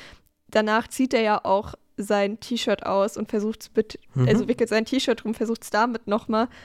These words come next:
Speaker 1: wo ich halt auch dachte, es hätte man auch direkt machen können.
Speaker 2: Ja, ja, auf jeden Fall.
Speaker 1: Also so, äh, Zwölfjährige haben ein Verständnis davon, dass Messer scharf
Speaker 2: Mhm.
Speaker 1: sind. Das muss, müssen die nicht nochmal ausprobieren.
Speaker 2: Äh, nee, eigentlich nicht, zumal er ja auch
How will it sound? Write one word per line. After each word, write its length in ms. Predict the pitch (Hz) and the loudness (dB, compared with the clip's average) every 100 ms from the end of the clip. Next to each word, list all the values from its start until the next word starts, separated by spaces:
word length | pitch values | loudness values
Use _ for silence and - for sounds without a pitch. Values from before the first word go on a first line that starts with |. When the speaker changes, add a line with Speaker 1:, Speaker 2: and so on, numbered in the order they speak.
| - - | -20 -8
Speaker 1:
wo 60 | |
ich 120 | 226 262 | -4 0
halt 160 | 220 | 0
auch 140 | - 226 | 0 -4
dachte, 280 | 220 - - | -8 -10 -4
es 160 | 240 - | -4 -4
hätte 100 | - | -4
man 120 | 220 | -4
auch 220 | 208 208 - _ _ _ _ _ _ _ - | -2 -4 -6 _ _ _ _ _ _ _ -2
direkt 320 | 202 214 - | 0 0 0
machen 220 | 202 226 | -6 -4
können. 360 | - 330 269 269 - - 277 | 0 0 0 -2 0 2 2
Speaker 2:
Ja, 180 | 240 107 - - | 2 0 -2 -2
ja, 80 | |
auf 160 | - - | -2 2
jeden 120 | 117 | 2
Fall. 200 | 120 131 | 2 2
Speaker 1:
Also 440 | 240 226 220 220 262 | 2 2 0 0 -2
so, 300 | 240 214 208 | -2 -2 0
äh, 120 | 214 - - - - - - - - _ - - - | -4 -6 -12 -20 -20 -20 -20 -20 -20 _ -20 -20 -12
Zwölfjährige 720 | - 226 247 240 240 220 220 | 0 0 0 -2 0 0 2
haben 200 | 226 220 | 2 0
ein 220 | - 208 | 0 -2
Verständnis 580 | 220 220 208 208 202 208 | 0 -2 -4 -4 -2 -2
davon, 360 | 196 220 202 202 | -2 -2 -2 -2
dass 200 | 220 - | -2 0
Messer 360 | 196 - 185 | 0 2 0
scharf 320 | - 240 170 180 | 0 0 2 2
Speaker 2:
Mhm. 40 | |
Speaker 1:
sind. 280 | 139 185 208 | 2 2 0
Das 120 | - | -6
muss, 220 | 208 185 - _ | -6 -6 -10 _
müssen 280 | 220 240 190 | -2 0 -2
die 120 | 185 | -2
nicht 200 | 180 190 | -4 -4
nochmal 280 | 180 170 98 | -6 -4 -4
ausprobieren. 640 | - - - - 240 - 113 | -2 -4 -8 -4 -2 2 4
Speaker 2:
Äh, 60 | |
nee, 180 | 120 107 | 4 2
eigentlich 300 | 71 120 117 | 0 -2 2
nicht, 360 | 123 120 - - | 2 2 -4 -2
zumal 340 | 123 110 107 | 2 4 4
er 140 | 101 113 | 4 2
ja 200 | 113 101 | 2 0
auch 200 | 78 | -2